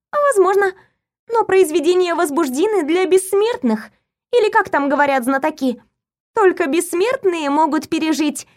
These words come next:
подобные сцены, если испытают их на себе». «Ты хотела сказать,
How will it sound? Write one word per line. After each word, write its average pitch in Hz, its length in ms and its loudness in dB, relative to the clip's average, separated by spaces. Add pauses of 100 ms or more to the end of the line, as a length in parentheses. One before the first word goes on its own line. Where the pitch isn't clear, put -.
(140)
подобные 269 580 0
сцены, 370 560 -2 (380)
если 403 380 4
испытают 392 560 2
их 392 140 2
на 381 160 2
себе». 240 440 -2 (880)
«Ты - 100 2
хотела 196 340 -2
сказать, 233 540 -2